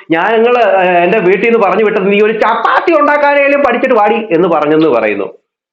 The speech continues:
എന്ത് വേണം? മൊത്തത്തിൽ കള്ളം,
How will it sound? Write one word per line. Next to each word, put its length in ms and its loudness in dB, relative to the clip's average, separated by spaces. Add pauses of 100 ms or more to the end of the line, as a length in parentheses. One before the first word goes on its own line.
(120)
എന്ത് 340 -8
വേണം? 240 -6 (560)
മൊത്തത്തിൽ 840 -2
കള്ളം, 360 -4